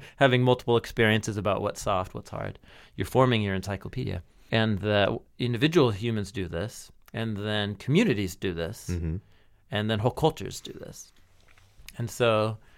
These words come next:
Speaker 1: every culture, uh, when literature is created, draws from its own unique encyclopedia of production.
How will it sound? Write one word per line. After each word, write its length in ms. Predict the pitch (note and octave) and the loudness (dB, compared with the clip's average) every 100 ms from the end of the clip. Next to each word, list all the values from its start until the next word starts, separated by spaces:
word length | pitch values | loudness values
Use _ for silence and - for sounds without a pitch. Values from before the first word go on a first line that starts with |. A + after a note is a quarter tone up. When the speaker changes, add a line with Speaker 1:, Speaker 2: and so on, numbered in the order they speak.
| - | -6
Speaker 1:
every 460 | B2 C#3 E3 E3+ E3+ | 0 2 4 2 2
culture, 800 | - F3+ E3+ - G#2 F#2 G#2 A2+ _ _ _ | 0 0 0 0 0 2 -2 -6 _ _ _
uh, 240 | A2 G2+ G2 | -4 -2 -2
when 260 | G#2+ G#2+ | -2 0
literature 420 | G#2+ B2 B2 - G#2+ | 2 2 2 0 -4
is 140 | F2+ | -4
created, 800 | - A2+ A#2+ C3 F#2 F2 G2+ - _ | -8 -4 0 0 0 -2 -6 -14 _
draws 400 | - A2 G#2 G2+ | -2 2 2 0
from 160 | G#2 G2+ | -4 -6
its 200 | G#2 - | -6 -4
own 280 | A2 A2 G2+ | -4 -2 -2
unique 580 | G2 G#2+ A2 - - _ _ | -2 -2 -4 -6 -14 _ _
encyclopedia 880 | F#2+ - G2 - F#2+ - G#2+ G2 F#2+ | -8 -6 -8 -8 -12 -8 -8 -6 -6
of 160 | F2 - | -8 -12
production. 600 | - - - - - | -8 -8 -8 -14 -14